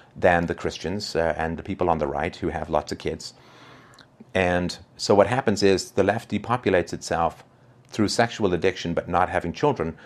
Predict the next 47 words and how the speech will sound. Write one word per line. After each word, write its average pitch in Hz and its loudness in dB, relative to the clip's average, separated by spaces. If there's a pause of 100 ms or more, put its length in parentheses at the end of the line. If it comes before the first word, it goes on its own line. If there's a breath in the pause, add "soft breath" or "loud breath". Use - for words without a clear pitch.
(120)
whereas 92 4
the 95 -4
right 95 6
tends 92 -6
to - -8
replenish 90 -2
and 78 -8
expand 101 -2
its - -6
own 80 0 (220 soft breath)
population 82 0
base 80 0
through 90 0
a 87 2
love 78 2
of 76 -12
children 92 -2
and 80 -2
a 80 0
love 78 2
of 76 -6
family. 104 -2 (460 loud breath)
And 92 2
so, 87 6
because 113 -2
the 104 2
left 95 0
continually 92 0
depopulates 90 -2
itself - -4
through 82 -4
not 85 -4
having 85 -6
kids, 98 -2
it 80 -4
needs 90 -6
to - -10
import 104 -2
voters 82 0
or, 80 0 (440 loud breath)
uh, 85 2
get 80 -4
people - -2
on 82 4
the 78 0
right 78 4
killed 85 2